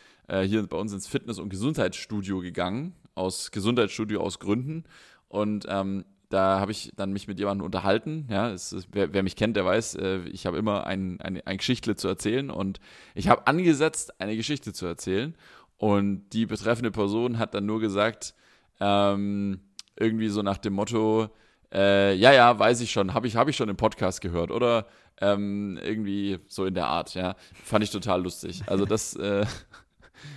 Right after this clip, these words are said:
das hat mich wirklich so ein bisschen gefreut, wo ich mir dachte, "Ja, äh, cool, es kommt an, die Leute hören uns, äh, nehmen das auch wahr, geben uns Feedback",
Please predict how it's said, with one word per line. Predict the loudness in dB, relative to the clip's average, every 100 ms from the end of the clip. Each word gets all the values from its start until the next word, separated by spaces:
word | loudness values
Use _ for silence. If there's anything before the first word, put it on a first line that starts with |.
| -2
das | 2 4
hat | 2
mich | 0
wirklich | -2 -4 -2
so | -2
ein | -2
bisschen | -4 -4
gefreut, | -6 0 2 2
wo | 0 -4
ich |
mir | -2
dachte, | -2 -2 -2
"Ja, | 0 0 -2 -10 _ _ _ -6
äh, | 2 4 6 4 2 -4 -4 2
cool, | 2 0 -6
es | -8 -6
kommt | 0 0 2
an, | 0 0 -2 -4
die |
Leute | 0 0 0 0
hören | 0 -2
uns, | -6 -10 -10 -14 -10
äh, | -8 -6 -8 -10 _ _ _ -20 -6
nehmen | -2 0
das | 0 -2
auch | -2 2
wahr, | 4 4 2
geben | -2 -2
uns | -4 -6
Feedback", | -6 -4 -2 -2 -6 -20